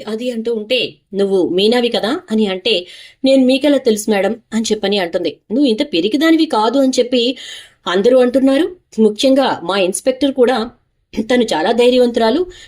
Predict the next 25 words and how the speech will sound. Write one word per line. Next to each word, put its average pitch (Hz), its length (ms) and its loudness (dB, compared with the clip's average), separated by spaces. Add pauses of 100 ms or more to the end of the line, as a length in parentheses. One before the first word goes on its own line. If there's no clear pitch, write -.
(120)
పిరికిది 294 340 0
కాదు, 190 300 0 (880)
తను 277 220 0
ఎట్టి 254 160 0
పరిస్థితుల్లో 302 520 -2
ఆత్మహత్య 262 480 -2
లాంటి 277 160 0
ప్రయత్నాలు 226 440 -2 (100)
చేయదు" 190 240 2
అన్నాడు, 247 360 0 (380)
"మరి 294 200 2
నువ్వేంటి?" 285 500 0 (200)
అని 262 100 2
చెప్పని 233 420 -2
అనేసరికి, 214 540 -2 (460)
"ఏం 233 200 4
చేయమంటారు 220 520 -2
మేడం?" 185 240 -4 (880)
అని 269 180 4
అంటూ 214 260 0 (500)
మీనా 285 280 4
తన 226 220 -2
గోడు 196 260 4
మొత్తం 220 280 -2
చెప్తుంది. 180 480 -2